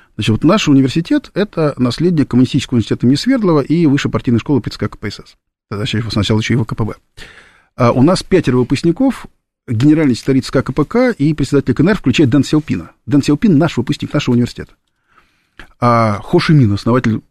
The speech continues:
современного Вьетнама. А я уж не говорю там про Андропова, Черненко и так далее. А, десятки глав государств. А, это то, о чём вы говорите. Более того, вот, скажем, а,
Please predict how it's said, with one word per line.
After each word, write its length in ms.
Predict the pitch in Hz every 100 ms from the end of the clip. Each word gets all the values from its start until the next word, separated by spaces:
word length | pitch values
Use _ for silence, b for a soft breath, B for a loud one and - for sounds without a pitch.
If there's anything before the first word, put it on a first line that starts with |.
| _
современного 440 | - 113 120 113 107
Вьетнама. 500 | 110 107 95 95 - _ _ -
А 100 | 101
я 100 | 123
уж 100 | 107
не 60 | 113
говорю 200 | 110 104
там 180 | 101
про 140 | - 101
Андропова, 340 | 131 147 104
Черненко 400 | - 107 147 -
и 20 | 98
так 140 | 110
далее. 200 | 95 120 B B B B B B B -
А, 720 | 113 107 107 107 107 107 113
десятки 720 | 107 - 110 131 123 - 160 113
глав 200 | 113 107
государств. 480 | 113 104 98 - - _ _ _ _ _ _ -
А, 360 | 123 120 113 - _ _ _ _
это 200 | 156 151
то, 140 | - 175
о 60 |
чём 160 | 156 151
вы 60 | 151
говорите. 460 | 175 196 - - - _ _ _
Более 260 | 123 170 127
того, 180 | 107 104
вот, 120 | 110
скажем, 380 | - 117 113 110
а, 360 | 113 113 110